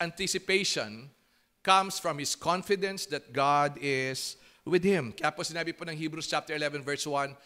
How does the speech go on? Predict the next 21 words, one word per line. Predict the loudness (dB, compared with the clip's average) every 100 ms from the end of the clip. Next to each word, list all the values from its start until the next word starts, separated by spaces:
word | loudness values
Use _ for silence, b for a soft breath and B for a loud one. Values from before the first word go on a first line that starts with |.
| b b
"Now | 0 0
faith | 0 2 4 6 2 -4
is | -6 -4 -2
confidence | 2 2 4 0 2 0 -2 -6 -4
in | -4
what | 0 0 0
we | -6
hope | -4 -4 -6
for | -6 -4 -4 -6 -8 -12 _ _ _ _ _ 0
and | 2
assurance | 0 0 0 2 2 0 -4 -8 -8 -6 -10 _ _ _ -10
for | -6
what | -4 -6 -6
we |
do | -6 -6
not | -8 -12
see." | -14 -16 _ _ _ _ _ _ _ _ -14
May | -12
confidence | -4 -4 -4 -4 -4 -2 -4
ka | -6
eh. | -10